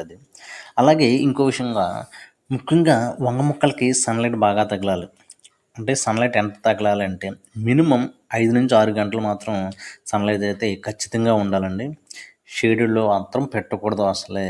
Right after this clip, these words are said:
సన్‌లైట్ అయితే ఖచ్చితంగా తగలాలి. మినిమం ఐదు నుంచి ఆరు గంటలు సన్‌లైట్ అయితే ఖచ్చితంగా ఉండాలి వంగ మొక్కలకి. మనం వంగ మొక్కలను అబ్జర్వ్ చేస్తూ అలాగే ఫెర్టిలైజర్స్ ఇస్తూ ఉండాలి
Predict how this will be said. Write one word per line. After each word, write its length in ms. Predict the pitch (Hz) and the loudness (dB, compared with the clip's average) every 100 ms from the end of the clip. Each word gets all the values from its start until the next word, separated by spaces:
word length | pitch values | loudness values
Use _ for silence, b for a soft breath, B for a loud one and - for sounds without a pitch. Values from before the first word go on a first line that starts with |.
| 85 - _ - | -8 -14 _ -8
సన్‌లైట్ 400 | 104 104 107 101 | -6 -2 -2 -2
అయితే 140 | 101 107 - | -4 -6 -6
ఖచ్చితంగా 580 | 107 - 107 113 110 120 | -6 -4 -4 -2 -2 0
తగలాలి. 420 | 104 98 95 - - _ _ _ _ - _ _ _ _ 110 | -2 -2 -2 -4 -10 _ _ _ _ -20 _ _ _ _ -2
మినిమం 220 | 113 131 131 113 | 0 -2 -2 0
ఐదు 120 | 113 117 | 2 2
నుంచి 180 | 120 120 | 4 6
ఆరు 160 | 104 107 | 6 4
గంటలు 220 | 101 113 - | 0 -2 -2
సన్‌లైట్ 340 | 101 104 101 | 0 0 0
అయితే 140 | 101 110 | -4 -4
ఖచ్చితంగా 420 | 101 - - 104 104 | -4 -6 -6 -2 -2
ఉండాలి 220 | 98 101 98 | -2 -4 -4
వంగ 140 | 90 92 92 | -6 -6 -10
మొక్కలకి. 380 | 92 90 110 156 - _ _ - | -10 -12 -12 -14 -14 _ _ -10
మనం 160 | 110 104 | -6 -4
వంగ 180 | 98 104 117 | -2 0 0
మొక్కలను 340 | 117 - 120 | -2 -2 0
అబ్జర్వ్ 280 | 101 110 113 110 | 0 0 0 0
చేస్తూ 320 | 104 - 113 113 | -2 -2 -6 -4
అలాగే 260 | 110 107 107 - | -2 -2 -2 -4
ఫెర్టిలైజర్స్ 600 | 104 117 113 110 110 - | -4 2 2 2 0 -2
ఇస్తూ 180 | 101 - 107 | -6 -4 -2
ఉండాలి 280 | 104 98 104 | -2 -2 -2